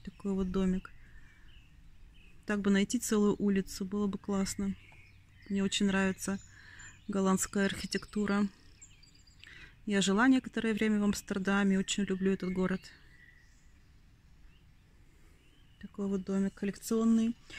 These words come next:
И потом ещё я нашла вот такую вот, э, вещь. И открыла для себя польскую, польский па-, фарфор. Вот. Привлёк меня этот рисунок, похожий на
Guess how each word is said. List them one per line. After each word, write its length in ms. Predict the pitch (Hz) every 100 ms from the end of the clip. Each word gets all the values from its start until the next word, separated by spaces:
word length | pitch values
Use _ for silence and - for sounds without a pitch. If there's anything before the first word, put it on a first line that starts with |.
| - -
И 80 | 247
потом 440 | 247 294 370 370 - -
ещё 340 | - - 277
я 320 | 285 240 254 233
нашла 480 | 202 214 - 214 214
вот 100 | 208
такую 400 | 208 - 233 220
вот, 200 | 196 196 - -
э, 220 | 202 202
вещь. 420 | 208 320 - - - - - - -
И 60 | 233
открыла 440 | 226 277 311 285
для 100 | 214
себя 600 | 208 226 214 254 294 302 -
польскую, 720 | 247 247 - - - 226 220
польский 400 | 220 277 - -
па-, 160 | 220 214
фарфор. 640 | - 208 - - 240 277 - - - - - - - - - - - - -
Вот. 400 | 208 214 220 214 - - - - - - - - - - - - - - - - - - -
Привлёк 420 | 214 202 220 -
меня 200 | 202 202
этот 180 | 196 185
рисунок, 540 | 208 - 262 302 294
похожий 480 | - 226 233 226 208
на 320 | 196 196 196